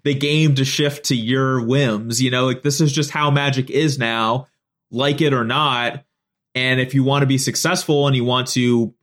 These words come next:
probably enjoy the game more, you ha-, kinda have to change your mindset as, as how to approach deck building, both in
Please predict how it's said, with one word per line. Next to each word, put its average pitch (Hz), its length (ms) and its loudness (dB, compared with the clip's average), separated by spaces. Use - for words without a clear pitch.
probably 170 520 2
enjoy 131 340 2
the 123 80 0
game 147 380 2
more, 113 400 2
you 123 260 -2
ha-, 127 120 -2
kinda 220 300 -2
have 170 140 -2
to 123 80 -4
change 143 300 2
your 110 100 0
mindset 117 500 0
as, 110 220 0
as 113 220 -2
how 117 200 -4
to 117 80 2
approach 113 420 -4
deck 156 240 -4
building, 131 520 0
both 135 280 0
in 123 160 -2